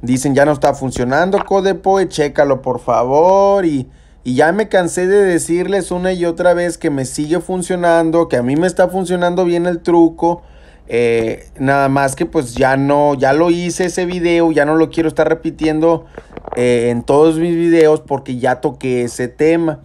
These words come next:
Ya lo toqué también cuando estuve haciendo el video de todos los trucos que seguían funcionando en esta temporada, eh, ocho. Eh, a-, nada más que, pues, no sé si no se toman el tiempo para ver el video, eh,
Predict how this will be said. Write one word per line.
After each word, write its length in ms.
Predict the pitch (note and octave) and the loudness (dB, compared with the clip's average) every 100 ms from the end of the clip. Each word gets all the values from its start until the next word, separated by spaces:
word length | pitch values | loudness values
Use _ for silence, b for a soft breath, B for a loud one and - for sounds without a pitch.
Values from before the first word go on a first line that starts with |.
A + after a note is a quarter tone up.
| b b b - | b b b -10
Ya 200 | B2 B2+ | -2 0
lo 160 | C#3+ C#3+ | 0 0
toqué 320 | E3+ - D#3+ | -4 0 0
también 460 | D#3+ D#3+ D#3+ D3+ | 2 2 0 -2
cuando 420 | C#3+ E3 C#3+ C3+ B2 | 0 0 2 0 0
estuve 320 | - C3+ D3+ | -4 0 0
haciendo 320 | D3+ D#3 D#3 | 0 -2 0
el 60 | D#3+ | 0
video 460 | D#3 D3 D3 D3+ | 0 2 2 2
de 100 | D3 | 0
todos 320 | C3+ C3 C#3+ | -2 -2 0
los 160 | D#3 C#3 | 0 -2
trucos 320 | E3 D#3+ D#3 | -6 -4 -4
que 100 | D#3 | -6
seguían 400 | B2+ B2+ C3+ D3 | -6 -4 -2 -2
funcionando 640 | E3+ D#3+ D3+ D3 D3+ D3 D#3 | -4 -2 -2 0 0 0 -2
en 60 | |
esta 260 | C3+ D3+ D3 | -2 -4 -4
temporada, 960 | D#3 C#3 D3+ D3 D3 D3 D3 D3 C#3+ b b b b b | -4 0 2 4 4 4 2 0 -4 b b b b b
eh, 400 | B2 B2+ B2 A#2+ | -4 -2 0 -2
ocho. 600 | C#3 D#3 D#3+ - D3 F3+ b b b - - | 2 2 2 0 -2 -2 b b b -14 -4
Eh, 220 | B2 A#2+ | 2 2
a-, 80 | - | 2
nada 180 | B2+ B2 | -2 0
más 200 | B2+ B2+ | -2 -2
que, 100 | E3 | -4
pues, 300 | D#3 C3+ - | -4 -8 -4
no 180 | B2+ C3+ | -2 0
sé 200 | D3+ C#3 | 0 -2
si 120 | D#3+ | 0
no 140 | D#3 | 0
se 160 | D3 E3 | 0 0
toman 320 | D#3+ E3 E3 | 2 2 0
el 160 | D3 C3+ | -2 0
tiempo 320 | E3 E3 D#3+ | 0 0 0
para 240 | D#3 C#3+ | 2 2
ver 160 | C#3+ D#3 | 2 0
el 140 | D#3+ | -2
video, 560 | D3 C#3+ D#3 D#3+ F#3+ - b b b _ - | -2 2 4 4 2 -8 b b b _ -6
eh, 680 | A#2 A#2 A2+ A2+ A2+ A2 | -4 -2 -2 -2 -4 -6